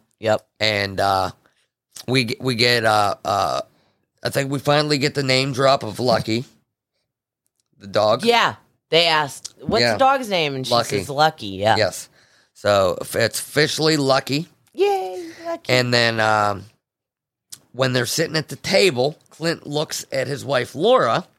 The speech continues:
Speaker 1: Mm-hmm.
Speaker 2: And he goes, "You would never believe what, uh, what they found on a, what, an underground black market auction."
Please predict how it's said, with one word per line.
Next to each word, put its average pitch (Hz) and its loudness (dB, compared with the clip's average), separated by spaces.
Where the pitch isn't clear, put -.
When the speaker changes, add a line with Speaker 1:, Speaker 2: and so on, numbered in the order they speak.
Speaker 1:
Mm-hmm. 113 -6
Speaker 2:
And 139 -2
he 147 0
goes, 135 2
"You 131 -4
would 123 -2
never 262 2
believe 160 0
what, 117 2
uh, 104 2
what 120 -2
they 120 0
found 117 2
on 110 -2
a, 95 -6
what, 107 -2
an 95 -8
underground 131 0
black 127 0
market 113 -2
auction." - -2